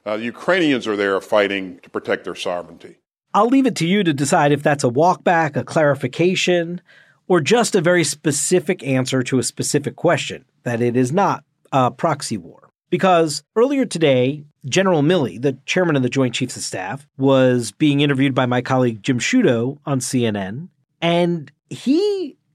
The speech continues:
Speaker 2: was not at all shy about making clear that the stakes here are much greater than just simply Ukraine's sovereignty.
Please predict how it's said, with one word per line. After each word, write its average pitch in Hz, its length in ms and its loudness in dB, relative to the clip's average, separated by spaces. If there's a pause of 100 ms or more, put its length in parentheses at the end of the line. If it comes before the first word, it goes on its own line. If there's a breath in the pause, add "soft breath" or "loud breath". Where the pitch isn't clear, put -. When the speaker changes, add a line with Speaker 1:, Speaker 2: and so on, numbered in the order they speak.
(360)
Speaker 2:
was 175 300 0
not 240 340 0
at 240 120 2
all 196 260 2
shy 180 400 2
about 131 480 2
making 190 440 -2
clear 160 500 0
that 135 180 -2
the 135 80 -8
stakes - 640 -2
here 147 480 2
are 139 180 2
much 185 400 -2
greater 151 640 -2 (240 loud breath)
than 139 340 0
just 151 440 0
simply 127 600 0 (160)
Ukraine's 127 600 0
sovereignty. 110 480 -2